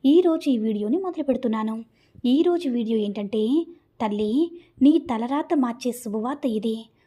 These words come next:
వదులుకున్నావంటే ఇక నేను ఏమీ చేయలేనమ్మా, వెంటనే విను అని మన బాబాగారైతే ఈరోజు మనకి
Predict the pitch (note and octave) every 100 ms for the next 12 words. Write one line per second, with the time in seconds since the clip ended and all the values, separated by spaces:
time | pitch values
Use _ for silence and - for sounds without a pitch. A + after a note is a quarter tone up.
0 | _ A#3 A3+ G#3+ C4 A#3 A3 G#3+ G#3+ G#3+
1 | A3+ A3 A3 G#3+ A3 G#3+ G#3 A#3 D4+ -
2 | A3 A3 G#3+ G#3+ A3 A3+ - - - -
3 | G#3+ G#3+ A3+ C4 A#3 G#3 A3 G#3+ G#3+ A3
4 | B3 _ _ - A3 G#3 G3+ G#3+ A#3+ A3
5 | G#3 A3 G#3 G#3 G#3 G#3+ A3 G#3+ A3